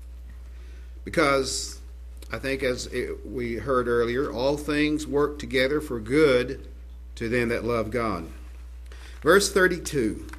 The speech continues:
"He that spared not his own son, but delivered him up for us all, how shall he not with him also freely give us all things?" We know that all the gold, all the silver,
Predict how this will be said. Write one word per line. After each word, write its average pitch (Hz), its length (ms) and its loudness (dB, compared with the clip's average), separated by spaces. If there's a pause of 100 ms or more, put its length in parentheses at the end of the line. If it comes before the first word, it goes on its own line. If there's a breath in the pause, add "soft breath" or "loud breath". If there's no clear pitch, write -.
(400 loud breath)
"He 202 160 4
that 196 200 6
spared 170 440 6
not 147 340 6
his 123 220 0
own 139 240 2
son, 120 560 2
but 117 240 0
delivered 131 460 4
him 123 220 0
up 131 220 2
for 139 300 0
us 139 340 -2
all, 127 460 0 (680 loud breath)
how 156 200 2
shall 165 300 2
he 156 180 0
not 139 340 0
with 156 220 0
him 117 340 -4
also 135 680 0 (360 loud breath)
freely 185 460 4
give 190 320 2
us 98 460 -4 (580)
all 107 220 0
things?" 101 560 -6 (1080 loud breath)
We 196 140 4
know 214 160 6
that 147 140 6
all 143 300 4
the 170 80 0
gold, 156 520 2
all 151 300 2
the 165 100 0
silver, 143 460 -2